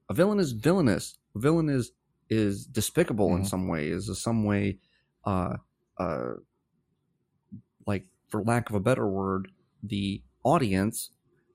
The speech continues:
Speaker 1: and in this case, if it's a role-playing game, the audience is the players, judge them to be bad.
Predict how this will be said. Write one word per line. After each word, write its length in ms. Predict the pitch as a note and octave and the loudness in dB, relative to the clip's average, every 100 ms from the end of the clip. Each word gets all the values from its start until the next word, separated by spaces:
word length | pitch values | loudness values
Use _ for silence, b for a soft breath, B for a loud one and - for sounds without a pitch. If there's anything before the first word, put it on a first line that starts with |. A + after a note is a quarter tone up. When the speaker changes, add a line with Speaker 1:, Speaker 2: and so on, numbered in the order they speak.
| _ _ | _ _
Speaker 1:
and 100 | A2 | -2
in 140 | G2 G2 | 0 0
this 120 | F#2+ | -2
case, 320 | - G2 G2+ | -2 -4 -4
if 120 | F#2+ | -8
it's 100 | F#2+ | -8
a 60 | F#2 | -4
role-playing 400 | G2 A2+ G2+ F#2+ | -2 0 0 -2
game, 160 | F#2+ F#2+ | -2 -4
the 80 | |
audience 440 | - G2 G2 F#2+ - | -4 -4 -4 -6 -6
is 240 | - F#2+ | -10 -8
the 80 | - | -12
players, 520 | - G#3 D3 G2+ G#2 _ _ _ - | -6 -2 0 0 -2 _ _ _ -16
judge 320 | G2+ A2 C3+ A#2+ | -2 0 0 2
them 380 | A#2+ A#2 A#2 A2 _ _ | 2 2 0 -4 _ _
to 140 | - G#2+ | -6 -2
be 220 | G#2 F#2+ _ | -2 -6 _
bad. 360 | G#2 F#2 C2+ | 0 0 -2